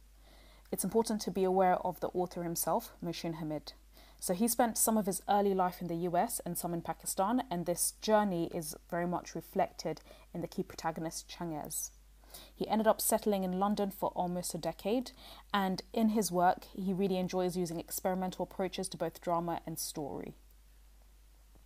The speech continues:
The other important event to be really aware of contextually is the September nine eleven attacks. These attacks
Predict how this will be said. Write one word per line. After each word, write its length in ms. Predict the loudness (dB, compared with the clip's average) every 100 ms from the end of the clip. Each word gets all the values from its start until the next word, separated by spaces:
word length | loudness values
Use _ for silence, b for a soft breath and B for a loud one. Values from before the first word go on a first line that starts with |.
| -20 -12 -10 2
The 60 | 2
other 180 | 4
important 400 | 2 2 0 0
event 320 | 0 2 0 -4
to 160 | -4
be 100 | -2
really 220 | 2 4
aware 320 | 4 6 4 2
of 100 | -2
contextually 640 | -4 -2 -2 -2 -2 -2
is 160 | -4 -4
the 60 |
September 420 | -4 -6 -6 -4 -4
nine 240 | -4 -2
eleven 340 | -2 -2 -6 -10 -12
attacks. 580 | -10 -10 -10 -10 -10 -12 B B B B B B -4
These 440 | 2 6 6 4 -2 -8 0
attacks 600 | 0 2 4 2 2 -6